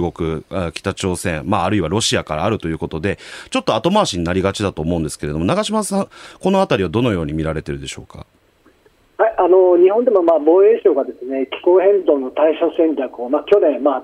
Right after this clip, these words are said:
Speaker 2: 作ったりして、また、まあ、あの、航空自衛隊の方でも新しい、その、えー、バイオ燃料を使ってですね、まあ、戦闘機を飛ばしたりという実験をしてるんですね。で、やはりそういう点で言うと、あの、しっかりとそういう点でもや-、努力はしてると思うんですが、<laughs> な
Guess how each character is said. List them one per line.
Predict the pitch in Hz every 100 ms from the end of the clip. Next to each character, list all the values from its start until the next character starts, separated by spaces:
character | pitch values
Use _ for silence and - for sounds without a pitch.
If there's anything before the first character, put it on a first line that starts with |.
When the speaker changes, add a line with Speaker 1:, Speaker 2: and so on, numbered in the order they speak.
| -
Speaker 2:
作 | - 147
っ |
た | - 165
り | -
し | -
て、 | 127
ま | 139 180
た、 |
ま | 202
あ、 |
あ | 202
の、 | 202 196 - - - -
航 | 196
空 | 214
自 | 185
衛 | 220
隊 | 226
の | 220 214
方 | 185
で |
も | 147 135
新 | 135 180 175 208
し |
い、 | -
そ | 139
の、 | 127 127 131
え | 127
ー、 | -
バ | 185
イ |
オ | 214
燃 | 233 240
料 | 180
を | 120 -
使 | -
っ | 135
て | 156
で | 139 -
す | 117
ね、 | 117 127
ま |
あ、 | 143
戦 | 175 180
闘 | 208 196
機 |
を | 143
飛 | -
ば | 135 139
し |
た | -
り | 131
と | -
い | 117
う | 117
実 | - -
験 | 185
を | 185
し | -
て |
る | 190
ん | 160
で | -
す | -
ね。 | 139 - - - -
で、 |
や | 202 202
は | 220
り | 247 196 165 180
そ | 202
う |
い | 214
う |
点 | 220
で | 214 226
言 |
う |
と、 | 220 240 208
あ | 160
の、 | -
し |
っ | -
か | 233
り | 226 220
と | 156
そ | 165
う | 170
い |
う |
点 | 170 180
で |
も | 170 135
や-、 | 147 - - 147
努 |
力 | 262 262
は | 160
し | -
て |
る | 160
と | 151
思 | 156
う | 151
ん |
で | 127
す | -
が、 | - - -
<laughs> | -
な | -